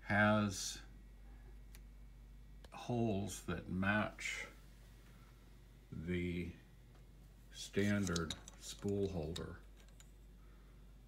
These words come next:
So I printed a larger, longer spool holder for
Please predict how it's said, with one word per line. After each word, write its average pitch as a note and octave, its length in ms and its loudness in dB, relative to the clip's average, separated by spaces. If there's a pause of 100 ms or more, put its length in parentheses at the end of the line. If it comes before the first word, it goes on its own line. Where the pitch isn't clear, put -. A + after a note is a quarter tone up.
(140)
So D#2+ 300 -2
I D#2+ 80 2
printed F2+ 540 4
a D#2+ 140 2
larger, F2 680 10 (320)
longer F#2 480 2
spool F#2+ 460 2
holder E2 500 -2 (1040)
for E2+ 420 2